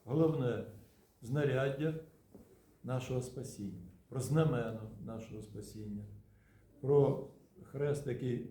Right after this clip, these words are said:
воздвигнутий посередині всієї землі, як сказано поетично церквою, е, що це вже ліствиця на небо, по якій ми маємо сходити туди,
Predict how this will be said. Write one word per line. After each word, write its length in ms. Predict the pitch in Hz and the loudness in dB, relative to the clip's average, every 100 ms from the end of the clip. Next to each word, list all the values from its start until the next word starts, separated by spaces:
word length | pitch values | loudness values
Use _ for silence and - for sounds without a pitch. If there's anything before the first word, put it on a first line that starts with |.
| 110 | -6
воздвигнутий 720 | 123 113 120 131 110 107 113 | -4 0 2 2 2 -2 -4
посередині 600 | 120 117 131 123 117 113 | -4 -2 0 0 0 -2
всієї 340 | 113 127 120 | -2 0 0
землі, 360 | 110 120 123 156 | 0 -2 2 2
як 200 | 165 147 | 2 0
сказано 460 | - 135 131 135 - | -2 -2 0 -2 -2
поетично 720 | 135 127 - 123 - 127 120 - - _ _ | -2 -2 -2 -6 -6 -8 -8 -12 -20 _ _
церквою, 600 | - 131 123 120 117 117 113 - - - - - | -8 -2 0 0 -2 -2 -4 -10 -16 -20 -20 -10
е, 220 | 110 110 107 - - - - - - - - - - | -6 -4 -4 -8 -16 -20 -20 -20 -18 -20 -20 -20 -14
що 200 | - 117 | -10 -8
це 340 | - 151 - | 0 2 2
вже 480 | - 113 127 139 87 | 2 0 0 -2 -4
ліствиця 600 | 98 123 117 131 127 139 135 - - - - _ _ _ _ - - _ | -4 -4 -6 -10 -8 -8 -8 -12 -20 -20 -20 _ _ _ _ -20 -20 _
на 160 | 110 120 | -8 -4
небо, 320 | 117 87 - - - - _ - - - _ _ | -4 -6 -10 -14 -20 -20 _ -16 -16 -20 _ _
по 100 | 135 | -6
якій 260 | 135 139 147 | -4 -2 -2
ми 140 | 127 | 0
маємо 380 | 123 123 127 123 | -2 -2 -2 -4
сходити 540 | - 123 120 120 120 | -6 -6 -4 -4 -6
туди, 580 | 110 113 101 120 156 - | -8 -10 -8 -4 -4 -4